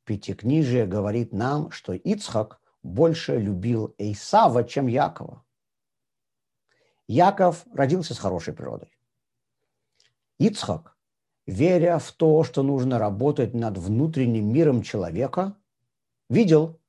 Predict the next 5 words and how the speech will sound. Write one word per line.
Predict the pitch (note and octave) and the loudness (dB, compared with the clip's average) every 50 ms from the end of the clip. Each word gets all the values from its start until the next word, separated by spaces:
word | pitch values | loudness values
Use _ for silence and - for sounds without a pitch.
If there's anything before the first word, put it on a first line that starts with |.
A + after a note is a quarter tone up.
| _ _ | _ _
что | - - - D#3+ D3 C#3 | -20 -4 0 2 4 4
работать | C3 C3+ B2+ G#2+ F3 G#3+ G#3+ G#3+ C#3+ G#2 - - _ _ _ _ _ _ _ _ _ - | 6 4 4 4 4 4 4 4 2 0 -2 -8 _ _ _ _ _ _ _ _ _ -2
над | - B2+ C#3+ A#2 G2+ - - _ | 0 2 2 2 0 -2 -6 _
Яковом | - A#2+ G#2+ A2 F3+ G#3+ D4 C4 - - C#3+ A2+ A#2 B2 C#3 D3+ D#3+ D#3+ - _ _ - | -2 0 2 4 4 4 4 4 2 2 2 4 4 4 2 2 -4 -8 -12 _ _ 2
нечего. | D3 G3+ C4 B3+ - - C#3+ G2+ F2+ D#2 - - | 4 6 6 6 6 4 0 0 -2 -4 -8 -10